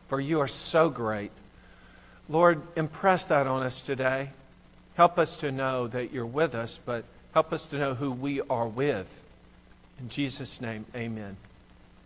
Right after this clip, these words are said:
Listen, when it comes to worshiping God,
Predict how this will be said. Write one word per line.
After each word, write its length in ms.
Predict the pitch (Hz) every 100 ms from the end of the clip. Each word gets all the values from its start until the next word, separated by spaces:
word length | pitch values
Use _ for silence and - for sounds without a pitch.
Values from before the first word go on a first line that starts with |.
| - - - - - -
Listen, 440 | 160 190 190 135 113
when 140 | 147 165
it 140 | 165
comes 400 | 170 175 170 -
to 160 | - 160
worshiping 680 | 135 165 165 165 165 147 139
God, 460 | 147 160 160 165